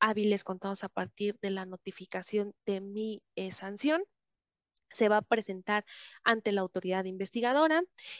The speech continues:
En dado caso que la autoridad investigadora determine que se tiene que subsanar alguna situación de forma, lo va a solicitar y le va a otorgar otros cinco días hábiles contados a partir de la notificación.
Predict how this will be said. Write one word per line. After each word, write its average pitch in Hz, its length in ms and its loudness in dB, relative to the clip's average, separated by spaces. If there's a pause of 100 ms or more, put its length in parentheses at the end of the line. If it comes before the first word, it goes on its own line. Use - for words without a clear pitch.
En 214 160 0
dado 214 220 2
caso 214 240 -4
que - 80 -6
la 185 80 -2
autoridad 185 420 0
investigadora 190 680 -2
determine 202 880 6 (320)
que 214 180 12
se 202 120 -2
tiene 190 220 -2
que 196 120 -6
subsanar 196 560 -2
alguna 196 440 0 (540)
situación 202 460 -4
de 226 100 2
forma, 285 400 6
lo 202 200 4
va 190 100 6
a - 20 -4
solicitar 220 580 4
y 254 60 6
le 214 120 6
va 190 80 4
a 196 60 4
otorgar 196 380 0
otros 196 240 -4
cinco 196 280 -8
días 196 220 -4
hábiles 208 420 6 (340)
contados 190 340 0
a 190 60 -2
partir 185 300 -2
de 185 80 4
la 190 120 2
notificación. 262 800 6